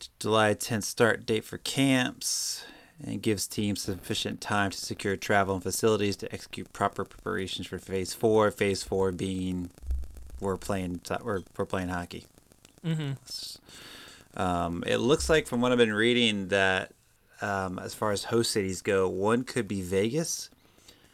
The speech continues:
Speaker 1: because according to the N H L, they have the best ice.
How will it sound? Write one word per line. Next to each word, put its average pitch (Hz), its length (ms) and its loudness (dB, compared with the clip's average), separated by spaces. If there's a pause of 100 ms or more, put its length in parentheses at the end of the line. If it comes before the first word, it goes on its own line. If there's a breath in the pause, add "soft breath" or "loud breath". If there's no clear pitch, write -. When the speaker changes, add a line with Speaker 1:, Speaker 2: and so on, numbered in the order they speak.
(220 soft breath)
Speaker 1:
because 107 280 4
according 104 640 2
to 107 100 0
the 101 100 -2
N 104 100 -2
H 101 200 -4
L, 101 220 2
they 95 240 2
have 98 180 -2
the 95 100 0
best 95 340 -2
ice. - 480 -8